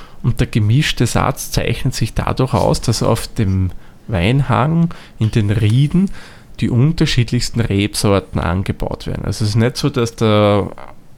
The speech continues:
in einer Riede wachsen jetzt nur Traminer Trauben, da werden die verschiedensten Sachen kultiviert. Veltliner, Traminer,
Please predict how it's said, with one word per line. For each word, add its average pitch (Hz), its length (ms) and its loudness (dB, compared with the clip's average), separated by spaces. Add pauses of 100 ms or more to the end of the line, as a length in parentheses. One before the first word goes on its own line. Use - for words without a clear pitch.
in 117 120 2
einer 107 280 2
Riede 123 300 4
wachsen 113 360 0
jetzt 113 240 0
nur 117 360 2
Traminer 131 460 2
Trauben, 160 440 2 (480)
da 107 140 -2
werden 104 140 2
die 110 100 0
verschiedensten 113 640 -2
Sachen 92 420 -2
kultiviert. 92 640 -4
Veltliner, 101 520 2
Traminer, 98 720 2